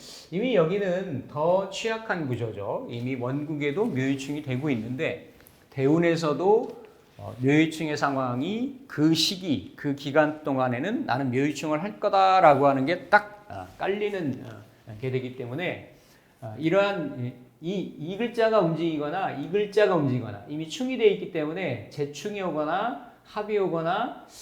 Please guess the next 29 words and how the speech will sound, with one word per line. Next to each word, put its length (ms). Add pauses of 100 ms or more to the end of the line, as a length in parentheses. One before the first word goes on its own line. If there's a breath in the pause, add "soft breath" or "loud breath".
(160 loud breath)
어, 180
왕지이기 560
때문에 640
형에 240
걸리기는, 920
형에 280
걸리는 380
에너지는 380
좀 180
덜하죠. 420 (400)
진술충미나 760
축술비나 800 (180)
인사신 440
같은 280
경우는, 480 (360 loud breath)
어, 160
별도로, 440
어, 640
어떤 320 (300 soft breath)
생극의 1000 (200)
작용 380
이외에도 920
형이라고 500
하는 180
작용, 300
형충이라고 640
하는 160
작용이 320
있는데 540